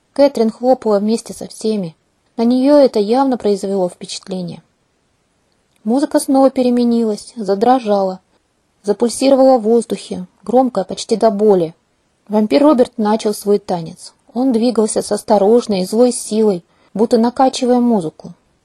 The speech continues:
Свои белые перчатки он бросил в публику. Одна упала мне к ногам. Я оставила ее лежать там, где она упала. "Подними", сказала Моника. Я покачала головой. Какая-то женщина нагнулась от соседнего стола.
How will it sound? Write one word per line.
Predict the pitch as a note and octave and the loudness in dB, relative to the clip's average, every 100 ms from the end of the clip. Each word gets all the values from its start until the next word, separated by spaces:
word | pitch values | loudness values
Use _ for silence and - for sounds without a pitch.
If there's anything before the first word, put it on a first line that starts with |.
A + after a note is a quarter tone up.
| _ - | _ -10
Свои | - A#3+ | 0 0
белые | A#3 A#3+ A#3+ | 4 4 2
перчатки | A3 A3+ C4 B3+ G#3 | 0 -2 -2 -2 -4
он | F#3+ | -2
бросил | G3+ A3 A3+ | 0 0 -2
в | - | -8
публику. | - G3 F3 E3+ - - _ _ _ _ _ _ _ _ _ | -8 -6 -6 -12 -16 -18 _ _ _ _ _ _ _ _ _
Одна | F#3+ G3+ C#4+ E4 | -2 0 0 0
упала | - B3+ C4 | 2 2 2
мне | A3 A3+ | 0 -2
к | - | -4
ногам. | B3 F#3+ E3+ D#3+ _ _ _ _ | -4 -4 -10 -12 _ _ _ _
Я | A#3+ A#3+ | 0 0
оставила | A#3+ - A#3 A3 | 0 -2 0 0
ее | G#3+ G#3 G3+ | 0 0 0
лежать | G3+ G#3 G3+ | -2 -2 -2
там, | - A#3 | 0 -2
где | F#3 G3 | -2 -6
она | F#3+ G3+ | -4 -6
упала. | F#3+ - F3 D#3 _ _ _ _ _ _ _ _ _ | -6 -8 -8 -10 _ _ _ _ _ _ _ _ _
"Подними", | A3+ A3 C#4+ E4 D#4 A3 E3+ _ _ _ _ _ | -6 0 2 2 2 0 -4 _ _ _ _ _
сказала | - - G3 G3+ G3+ | -18 -8 -2 0 -2
Моника. | G#3 F#3+ F3 - F#3 _ _ _ _ | -2 -4 -8 -12 -18 _ _ _ _
Я | A3+ | -2
покачала | A#3 B3 A#3+ - A#3 A3 | -2 2 2 4 2 2
головой. | G#3 A3 A3 G#3 D#3 - _ _ _ _ _ _ | 0 0 0 -2 -6 -10 _ _ _ _ _ _
Какая-то | - A#3 C#4 C#4 C4 B3+ | -4 2 2 4 2 2
женщина | C4+ C#4+ - G#3+ | 0 -2 -2 0
нагнулась | G#3+ G#3 A3+ B3 A3 | 0 0 2 4 2
от | F#3 | -2
соседнего | - G3 A#3 G#3+ G3 | -6 -6 -4 -2 -2
стола. | G3 G#3 G3 F3+ | -2 -2 -2 -2